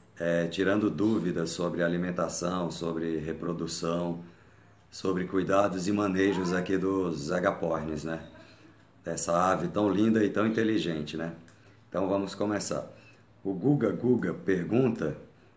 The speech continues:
é, se a fêmea, quando tá no cio, sobe no macho também, tipo, pra acasalar como se fosse o macho.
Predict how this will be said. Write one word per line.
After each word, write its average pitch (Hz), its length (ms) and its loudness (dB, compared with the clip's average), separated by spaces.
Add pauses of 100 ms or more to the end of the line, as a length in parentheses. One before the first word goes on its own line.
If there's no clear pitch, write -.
(120)
é, 85 680 0 (220)
se - 200 -2
a 110 80 4
fêmea, 107 580 0 (480)
quando 90 540 0
tá 98 120 4
no 101 140 2
cio, 104 340 2
sobe 110 600 4
no 85 240 -2
macho 82 420 -2
também, 87 560 -2
tipo, 98 260 -2
pra 98 260 4
acasalar 95 680 2
como 101 240 -2
se 98 120 -6
fosse 92 360 -2
o 113 40 0
macho. 85 360 -2